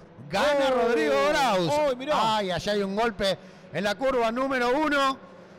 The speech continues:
Speaker 1: donde no entraban todos. Atención que hay un auto que no va a poder salir por sus propios medios, ¿eh? Hay banderas amarillas agitadas. A ver
Speaker 2: Oh.
Speaker 1: quién está muy golpeado con el auto, muy, muy, muy roto.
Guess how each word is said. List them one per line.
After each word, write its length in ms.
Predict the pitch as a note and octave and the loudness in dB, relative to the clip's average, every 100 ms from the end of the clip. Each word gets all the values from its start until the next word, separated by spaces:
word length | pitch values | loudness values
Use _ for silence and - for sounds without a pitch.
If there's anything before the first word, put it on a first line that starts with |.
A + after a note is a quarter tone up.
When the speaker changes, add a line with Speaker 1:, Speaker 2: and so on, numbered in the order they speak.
| - | -10
Speaker 1:
donde 400 | D#3+ G#3+ G#3 G#3 | -2 -2 0 -4
no 140 | A3 C#4 | 0 -2
entraban 540 | B3+ B3+ C#4 B3 A3+ | -2 -2 0 0 -2
todos. 640 | - D4 D4 D4 C#4+ - - - - | 0 2 4 2 0 -4 -16 -20 -12
Atención 560 | D3+ E3+ F#3 F3 A#3 B3+ | -8 -6 -6 -2 -2 -2
que 80 | A3+ | -4
hay 100 | A3+ | -4
un 140 | A3+ | -2
auto 280 | B3 C4 B3+ | -2 -4 -4
que 140 | A3+ | -4
no 140 | A3 A#3 | -4 -2
va 100 | B3 | -2
a 40 | |
poder 260 | A3+ A3+ B3 | -2 -2 -2
salir 340 | G#3 A3 C4 | -2 -4 -6
por 140 | A#3 G#3 | -8 -8
sus 160 | G#3 | -6
propios 340 | G3 B3+ B3 G3+ | -6 -6 -4 -4
medios, 460 | C#4+ C#4+ A3 F3 | -2 -2 -2 -2
¿eh? 240 | E3+ G#3+ G#3+ - - | -2 -4 -4 -12 -10
Hay 180 | D3+ G#3+ | -2 0
banderas 480 | A3 A3+ B3 B3+ A3+ | 0 0 0 0 -2
amarillas 520 | A3+ A3+ C4 B3 G#3 | -4 -2 -2 -4 -4
agitadas. 800 | G#3 A3 G#3+ C#4 D4 D4+ - - - - - - A#2+ | -6 -6 -4 0 0 0 -4 -12 -20 -20 -20 -20 -10
A 80 | |
ver 140 | D3 F#3+ | -2 0
Speaker 2:
Oh. 80 | F#3+ | 0
Speaker 1:
quién 140 | F3+ | -2
está 220 | G3 D3 F#3 | -2 -2 -2
muy 240 | F#3+ G3+ | -2 0
golpeado 400 | F#3+ F#3 G#3 G3+ | -2 0 0 0
con 120 | F3+ | -2
el 100 | F3+ | -4
auto, 280 | F#3+ F#3+ F#3 | -4 -2 -2
muy, 500 | G3 G#3+ A#3 A#3 G#3+ | -2 0 2 2 0
muy, 320 | G3 A3+ A3+ | -2 -2 -2
muy 240 | G3+ A3+ A3 | -2 -2 -2
roto. 580 | G3+ A#3+ A#3 A#3 A#3+ | -2 -2 -2 -2 -2